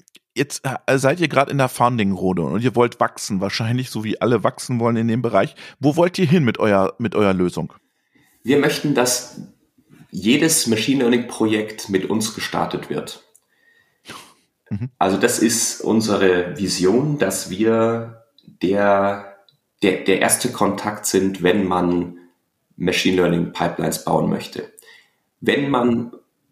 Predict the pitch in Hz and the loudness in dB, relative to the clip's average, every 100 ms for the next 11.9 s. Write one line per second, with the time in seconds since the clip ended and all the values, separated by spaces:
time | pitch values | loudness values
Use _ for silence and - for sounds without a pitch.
0 | _ - 135 135 110 101 - 113 107 104 | _ 0 0 0 0 -2 -2 0 2 2
1 | - 104 101 101 98 - - 92 - 95 | 0 0 2 2 4 2 2 -2 0 0
2 | 98 92 - 101 104 - 98 82 - - | 2 0 0 -2 -2 2 2 2 -6 -10
3 | - 87 - - 131 - - 104 110 120 | -4 -2 2 2 0 -4 -14 -4 2 2
4 | 113 - 107 104 95 - 90 87 90 92 | 2 0 0 2 0 -2 -2 0 0 2
5 | 92 90 - - _ _ _ - 87 85 | 0 0 -10 -20 _ _ _ -8 -4 -4
6 | - - - 87 101 98 90 - 87 95 | -6 -10 -4 2 2 2 0 2 0 0
7 | 87 - 82 82 - - - - - - | -2 -2 0 0 -2 -6 -8 -10 -10 -8
8 | - - - - - 82 85 - 85 90 | -10 -10 -16 -18 -12 -6 -4 0 2 2
9 | - 92 101 - 120 92 90 85 - - | 0 2 2 2 2 4 4 2 -2 -2
10 | - 90 92 107 - 113 110 - - - | 0 2 2 0 2 0 0 -6 -18 -4
11 | 117 113 110 110 107 104 95 92 95 | 0 2 0 0 -2 0 0 0 -2